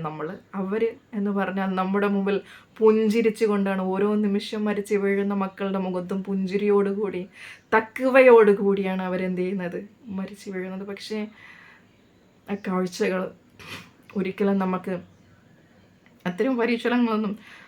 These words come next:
അള്ളാഹു ആ മക്കളുടെ ഈ ഒരു പരീക്ഷണ കാലഘട്ടം, അതായത് ഗാസ ചിരിക്കുന്ന അവസ്ഥ വരാണ്ട്,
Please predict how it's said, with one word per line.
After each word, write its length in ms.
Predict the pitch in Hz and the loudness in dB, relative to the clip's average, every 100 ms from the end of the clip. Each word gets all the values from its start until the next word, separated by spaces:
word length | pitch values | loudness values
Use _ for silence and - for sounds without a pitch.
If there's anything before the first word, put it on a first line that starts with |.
| - | -4
അള്ളാഹു 300 | 247 262 269 277 | 2 2 2 4
ആ 20 | 269 233 | 4 4
മക്കളുടെ 480 | 226 247 247 247 254 233 | 2 0 2 2 0 0
ഈ 20 | 233 262 | 2 2
ഒരു 100 | 240 240 | 2 -2
പരീക്ഷണ 420 | 226 220 226 240 220 | -4 -4 -2 -2 0
കാലഘട്ടം, 500 | 214 196 196 196 196 - - - - | 0 0 -2 -4 -8 -12 -18 -10 -4
അതായത് 360 | 220 247 254 262 220 | -4 0 0 2 6
ഗാസ 300 | 233 240 - 320 | 6 6 2 0
ചിരിക്കുന്ന 400 | 311 262 254 254 240 | 0 0 0 2 2
അവസ്ഥ 280 | 202 220 214 254 | 2 0 0 -2
വരാണ്ട്, 420 | 220 208 214 208 | 0 0 0 0